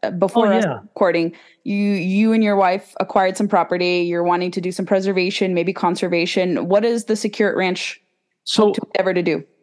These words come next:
Speaker 2: Yeah, it's, uh, it's interesting. I had, you know, I told my wife, "Honey, I wanna get some hunting land." And we started, I started looking at, you know, seventy-five acres here, fifty acres there.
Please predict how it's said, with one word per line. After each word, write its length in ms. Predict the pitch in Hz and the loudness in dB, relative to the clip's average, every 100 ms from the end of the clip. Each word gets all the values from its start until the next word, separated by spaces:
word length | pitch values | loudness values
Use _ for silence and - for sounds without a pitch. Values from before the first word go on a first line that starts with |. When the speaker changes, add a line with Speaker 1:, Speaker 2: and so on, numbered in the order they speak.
| _ _ | _ _
Speaker 2:
Yeah, 200 | 240 294 | 2 2
it's, 300 | 240 214 - | 2 0 2
uh, 100 | 208 - | 0 2
it's 180 | 208 277 | 0 0
interesting. 640 | 302 - 208 214 185 180 _ | 0 0 0 2 0 -2 _
I 140 | - 262 | 0 0
had, 160 | 285 180 - _ _ _ | 0 -2 -8 _ _ _
you 60 | 190 | -4
know, 40 | |
I 40 | 175 | -4
told 200 | - 262 | -2 0
my 80 | 202 | 2
wife, 220 | 180 156 | 0 0
"Honey, 200 | 208 202 | 2 2
I 60 | |
wanna 140 | 240 254 | 2 0
get 100 | 196 | 0
some 140 | 180 | 0
hunting 340 | 165 196 160 131 | 0 0 -2 -4
land." 320 | 127 131 147 | -4 -2 0
And 220 | 208 175 | 2 2
we 80 | 214 | 2
started, 320 | - 226 196 | 2 0 2
I 80 | 202 | 0
started 260 | 226 262 | 0 0
looking 400 | 170 190 185 170 | 0 0 0 0
at, 500 | 160 156 156 - _ _ _ | 0 0 -2 -6 _ _ _
you 80 | - | -6
know, 80 | 330 | -4
seventy-five 520 | - 185 185 185 175 | 0 0 2 2 2
acres 340 | 170 170 170 151 | 2 2 0 0
here, 440 | 175 165 160 156 | 0 2 2 -2
fifty 300 | 156 190 185 | -2 -4 0
acres 340 | 170 170 160 131 | 0 2 -2 0
there. 600 | 160 160 156 151 156 | 0 0 0 0 -2